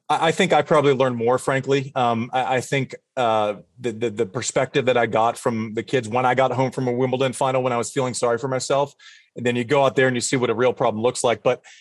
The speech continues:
I, I think more so it's, it's just, uh, the, the, the lessons that I can kind of maybe project a little bit is I was able to find a passion, something I cared about, uh, at a young age. I think that's incredibly,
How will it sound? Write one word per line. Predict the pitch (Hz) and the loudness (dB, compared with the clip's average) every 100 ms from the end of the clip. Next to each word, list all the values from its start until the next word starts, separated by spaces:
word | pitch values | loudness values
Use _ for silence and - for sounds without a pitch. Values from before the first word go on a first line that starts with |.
| - 156 | -6 -4
I, | 147 | 0
I | 165 | 2
think | 165 226 | 2 0
more | 156 151 175 | 2 2 2
so | - 151 139 | 4 4 4
it's, | 135 | 0
it's | 143 - | -4 -2
just, | 156 - - _ _ - | -2 -2 -6 _ _ -2
uh, | 139 131 131 - | 2 2 0 -6
the, | 131 131 123 | -8 -6 -4
the, | - 127 | -4 -4
the | 123 | 0
lessons | 147 160 165 | 2 2 2
that | 135 135 | 2 2
I | 135 | 2
can | 139 123 | 0 -4
kind | 139 131 | 0 2
of | 120 - | 0 -2
maybe | - 135 131 | -2 0 0
project | - 120 131 135 | -4 -2 0 0
a | |
little | 113 131 | 0 2
bit | 123 123 | 2 2
is | 113 | 2
I | 123 | 0
was | 127 | 2
able | 143 135 | 2 2
to | |
find | 131 131 127 120 - - _ - | 0 0 0 -2 -8 -18 _ -6
a | |
passion, | 127 147 139 131 147 | -2 0 0 0 -2
something | - 135 135 | -2 -2 -2
I | 110 | -2
cared | - 131 139 | -2 -2 0
about, | 147 170 - _ - - - | 0 0 -4 _ -20 -12 -2
uh, | 131 127 | 0 2
at | 135 | 2
a | |
young | 131 131 131 | 2 2 4
age. | 139 135 | 2 2
I | |
think | 120 135 | 0 -2
that's | 120 123 - | 0 0 -2
incredibly, | - 123 - - 156 160 151 135 127 110 | -8 -8 -10 -6 0 2 2 2 2 0